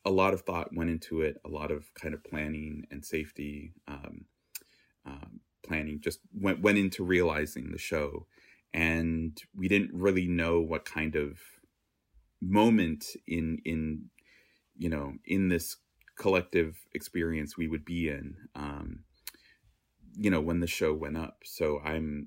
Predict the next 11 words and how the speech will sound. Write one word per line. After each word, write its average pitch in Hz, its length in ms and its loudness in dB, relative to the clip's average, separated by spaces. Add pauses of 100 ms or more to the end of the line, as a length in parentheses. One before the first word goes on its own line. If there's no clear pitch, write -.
I'm 82 160 -2
just 82 220 -2
really 82 180 -2
grateful 71 420 -4
that 71 160 -2
it 71 120 -6
exists, 78 640 -4 (120)
um, - 360 -10 (160)
and 76 160 -6
that 65 80 -8
it - 140 -4